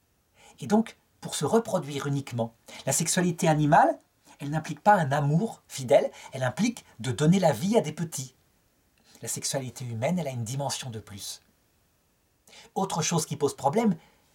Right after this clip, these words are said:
c'est l'organe ici, de la voix. Cet organe qui s'appelle le larynx et qui fait de nous des singes qui chantons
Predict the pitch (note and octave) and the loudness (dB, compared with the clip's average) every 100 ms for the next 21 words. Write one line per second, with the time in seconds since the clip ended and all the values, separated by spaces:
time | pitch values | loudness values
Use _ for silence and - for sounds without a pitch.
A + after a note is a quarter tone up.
0 | _ - D#3+ C#3+ C3+ D3+ C3 A2+ - B2 | _ -8 -2 -2 2 2 2 0 -6 -6
1 | - _ _ _ - C3 A#2+ A2+ B2 B2+ | -12 _ _ _ -8 -4 -2 0 0 0
2 | _ _ _ _ _ _ _ _ _ - | _ _ _ _ _ _ _ _ _ -16
3 | C#3+ C3 B2 A3+ G#3 - C3+ - C#3+ A#2+ | -6 -2 4 4 2 -2 -4 2 2 2
4 | - _ _ _ _ _ _ _ B2 B2 | -6 _ _ _ _ _ _ _ -10 -8
5 | A#2+ A2 - _ - C#3 C3 B3 A3+ - | -8 -10 -16 _ -2 0 2 2 0 -4
6 | - _ _ _ _ _ - E3 F3+ F#3 | -6 _ _ _ _ _ -8 -6 0 4
7 | E3 F#3+ A#3 D#3 - A3+ A#3+ E3 A#2+ _ | 6 6 4 0 2 4 4 2 -4 _
8 | _ _ - - - G3 - F3+ | _ _ -2 2 2 0 -2 -4